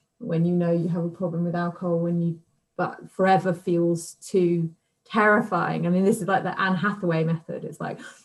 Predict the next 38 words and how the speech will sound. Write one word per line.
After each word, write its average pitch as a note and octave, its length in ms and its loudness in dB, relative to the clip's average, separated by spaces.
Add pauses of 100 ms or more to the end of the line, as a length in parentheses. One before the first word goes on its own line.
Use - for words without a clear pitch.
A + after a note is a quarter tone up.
you A3 100 6
know, G3+ 180 8
I'm, G3+ 320 4 (160)
I'm G3 120 4
not G#3+ 160 4
gonna G#3 180 4
drink G3+ 300 2
while G3 160 4
my F#3 160 4
kids F#3 320 2
are F3+ 100 4
at F3+ 140 0
home. E3 500 0 (640)
And F#3 160 4
I G3 100 4
definitely G3 400 0
had F#3+ 260 2
that. E3 160 -2
I E3 60 -4
was F#3+ 120 -4
like, F#3 120 2
"Right, F#3 160 2
I'm F#3+ 120 0
not A3 200 0
gonna G#3 140 0
drink. G3 380 -2 (100)
Um, G3+ 180 -4
right, F#3 240 -2
I'm G3 100 -2
gonna A3+ 160 6
give G#3+ 240 4
up F3 360 -2 (180)
while F#3 140 -2
my F#3+ 100 -2
kids G3 280 -4
are - 100 -4
at E3 80 -6
home. F3+ 560 -4